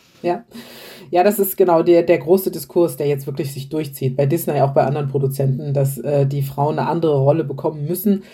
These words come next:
Das ist ja auch lange einfach ein, was gewesen, was gefehlt hat, auch gerade in der Filmlandschaft. Es gab ja diesen berühmten Bechtel-Test,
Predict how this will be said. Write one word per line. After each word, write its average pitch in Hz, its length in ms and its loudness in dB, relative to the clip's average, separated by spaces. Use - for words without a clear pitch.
Das 147 180 -4
ist - 140 -6
ja 151 120 4
auch 143 180 2
lange 139 420 -2
einfach 139 320 -6
ein, 123 360 -4
was 139 140 -6
gewesen, 143 280 -4
was 139 120 -4
gefehlt 139 360 -2
hat, 120 160 -6
auch 135 200 -4
gerade 131 200 -2
in 123 80 -2
der 135 80 0
Filmlandschaft. 131 720 -2
Es - 80 -20
gab 139 160 -4
ja 143 60 -2
diesen 135 180 -2
berühmten 143 320 -2
Bechtel-Test, 170 720 -4